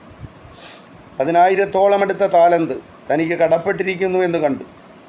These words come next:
അയാളെ വിളിച്ചവൻ്റെ വസ്തുവകകൾ കണ്ടുകെട്ടിയും ഭാര്യയെയും മക്കളെയും അടിമകളാക്കി വിറ്റും തൻ്റെ കടം വീട്ടുവാൻ ആജ്ഞാപിച്ചു. അയാൾ രാജാവിൻ്റെ കാൽക്കൽ വീണ്, "എല്ലാം തന്നുകൊള്ളാം,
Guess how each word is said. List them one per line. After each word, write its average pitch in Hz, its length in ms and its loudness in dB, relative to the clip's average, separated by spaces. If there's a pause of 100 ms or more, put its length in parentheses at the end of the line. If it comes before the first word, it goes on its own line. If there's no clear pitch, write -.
(520)
അയാളെ 170 360 4
വിളിച്ചവൻ്റെ 180 540 0
വസ്തുവകകൾ 185 680 0
കണ്ടുകെട്ടിയും 175 640 -2 (560)
ഭാര്യയെയും 170 540 0
മക്കളെയും 180 380 -2
അടിമകളാക്കി 175 640 0
വിറ്റും 160 260 -6 (2500)
തൻ്റെ 165 280 -2
കടം 180 280 2
വീട്ടുവാൻ 196 460 2
ആജ്ഞാപിച്ചു. 160 520 -4 (880)
അയാൾ 139 240 0
രാജാവിൻ്റെ 190 580 2
കാൽക്കൽ 180 380 0
വീണ്, 185 240 0
"എല്ലാം 180 340 2
തന്നുകൊള്ളാം, 190 540 0